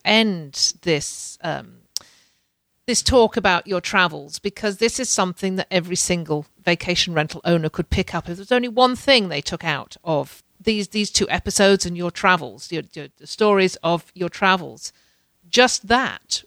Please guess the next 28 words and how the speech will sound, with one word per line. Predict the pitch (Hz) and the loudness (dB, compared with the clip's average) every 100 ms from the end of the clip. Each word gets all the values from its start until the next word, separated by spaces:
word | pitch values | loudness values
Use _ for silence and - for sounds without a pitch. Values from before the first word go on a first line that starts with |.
| - | -10
would | 180 175 - | -4 -4 0
be | 180 170 | -2 -2
enough | 180 165 - - | -4 -4 -4 -10
to, | - 180 175 | -4 -4 -4
to | - 185 | -8 -4
really | 185 170 | 0 0
start | 175 185 170 | 0 -2 -2
making | 165 165 175 | -4 -8 -12
a | 170 | -6
difference. | 185 - 127 - - | -6 -6 -12 -10 -10
So, | - 196 180 180 - | -6 -2 -2 -4 -12
so | - 233 | -2 0
thank | - 240 233 - | 2 2 2 0
you, | 214 175 - | -10 -10 -10
Matt, | 170 139 - | -6 -6 -8
for, | _ 185 165 156 151 - _ _ _ _ _ - | _ -8 -4 -4 -6 -10 _ _ _ _ _ 0
for, | 190 180 | 2 2
for | - 196 | 0 0
writing | 202 302 - 269 202 | 2 2 2 0 2
these | 175 | 0
fabulous | - - 208 277 196 147 - | -4 -2 0 2 0 -2 -2
essays. | 202 214 - 117 120 - | -2 0 0 0 -4 -2
Are | 220 | 2
you | 349 349 | 2 4
going | 254 226 220 220 | 4 4 2 0
to | - 202 185 175 170 170 - | 2 2 2 2 0 -4 -4
publish | 170 - 180 | -2 -2 -4
them? | 330 | -6